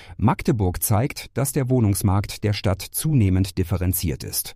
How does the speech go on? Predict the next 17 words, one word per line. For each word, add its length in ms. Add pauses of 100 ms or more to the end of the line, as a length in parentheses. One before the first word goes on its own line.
(340)
Trotz 340
eines 400
rechnerischen 580
Überschusses 720
von 180
rund 240
sechstausendsiebenhundertfünfzig 1800
Wohnungen 480
gibt 220
es 160
Engpässe 580
bei 180
modernen 540
und 220
gut 240
gelegenen 560
Wohnungen. 480